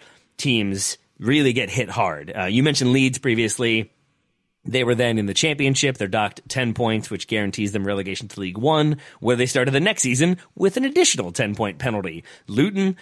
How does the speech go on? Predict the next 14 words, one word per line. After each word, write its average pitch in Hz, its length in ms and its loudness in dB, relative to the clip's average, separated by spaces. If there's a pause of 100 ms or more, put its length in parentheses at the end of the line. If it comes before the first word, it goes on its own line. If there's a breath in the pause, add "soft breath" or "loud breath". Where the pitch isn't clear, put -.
(160 loud breath)
start 135 240 -2
the 117 80 -6
two 135 140 2
thousand 120 220 2
eight, 117 180 0
two 120 60 0
thousand 104 200 0
nine 127 320 0
season, 135 520 2
uh, 104 320 0
on 107 220 0
negative 113 360 0
thirty 139 480 0
points, 165 580 2